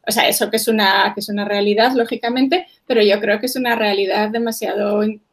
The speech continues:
simple de lo que nos permitiría, o lo que nos permite hacer estudiar derecho, ¿no? Entonces, eso, yo, como os decía, me dedico a estudiar fundamentalmente cómo solucionar los problemas a través de dos figuras que se llaman mediación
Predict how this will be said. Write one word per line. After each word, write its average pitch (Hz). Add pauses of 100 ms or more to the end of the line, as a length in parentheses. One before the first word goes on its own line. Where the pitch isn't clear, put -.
(120)
simple 247
de 214
lo 196
que 190
nos 208
permitiría, 208
o 208
lo 208
que 214
nos 208
permite 208
hacer 226
estudiar 190
derecho, -
¿no? -
Entonces, 208
eso, -
yo, 165
como 220
os 226
decía, 269 (300)
me 240
dedico 208
a 240
estudiar 220
fundamentalmente 240 (300)
cómo 262
solucionar 254
los -
problemas 262 (400)
a 226
través 226
de 240
dos 247
figuras 269
que 254
se 208
llaman 247
mediación 214